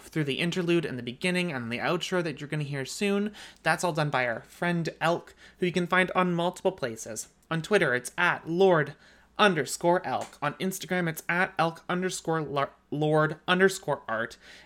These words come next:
And you can commission them on Coffee at Elk underscore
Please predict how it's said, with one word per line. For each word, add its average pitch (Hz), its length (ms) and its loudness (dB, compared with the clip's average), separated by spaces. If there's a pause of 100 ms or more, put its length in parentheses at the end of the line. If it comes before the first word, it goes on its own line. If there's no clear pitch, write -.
And 135 200 -2
you 147 60 -6
can 151 160 -6
commission 185 440 -2
them 185 200 0
on 131 200 -6
Coffee 170 680 -4
at 180 340 2 (140)
Elk 160 300 0 (320)
underscore 151 640 0